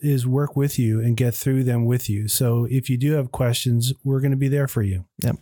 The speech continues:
Speaker 2: And, and don't hesitate to reach out. And, you know, just one last thing that I don't think I mentioned a little earlier, and that's interdistrict transfers. You know, if you are currently attending a school on an interdistrict transfer,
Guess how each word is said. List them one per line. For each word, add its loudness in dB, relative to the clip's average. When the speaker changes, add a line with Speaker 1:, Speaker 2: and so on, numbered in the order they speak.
Speaker 2:
And, 0
and 0
don't -2
hesitate 0
to -2
reach 0
out. 0
And, 0
you 0
know, 0
just -2
one 0
last 0
thing 0
that 0
I 0
don't -2
think -2
I 2
mentioned 0
a 0
little -2
earlier, 0
and 0
that's -2
interdistrict -2
transfers. 0
You 2
know, 2
if -2
you 2
are 0
currently 0
attending 0
a 0
school -2
on 0
an 0
interdistrict 0
transfer, 0